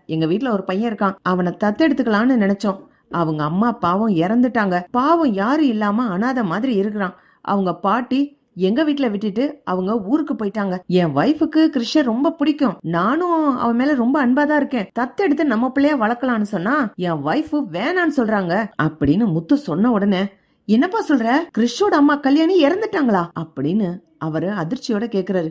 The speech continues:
"ஆமா சார், ஏன் உங்களுக்கு தெரியாதா? உங்களோட சொந்தக்காரங்க தானே?"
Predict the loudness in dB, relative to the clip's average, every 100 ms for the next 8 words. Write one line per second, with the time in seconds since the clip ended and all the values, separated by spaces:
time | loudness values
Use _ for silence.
0 | -4 -2 2 0 0 -2 -2 -2 -2 0
1 | 2 2 2 2 2 2 0 0 -2 _
2 | _ -6 0 2 0 -4 -4 -2 0 2
3 | 2 2 -2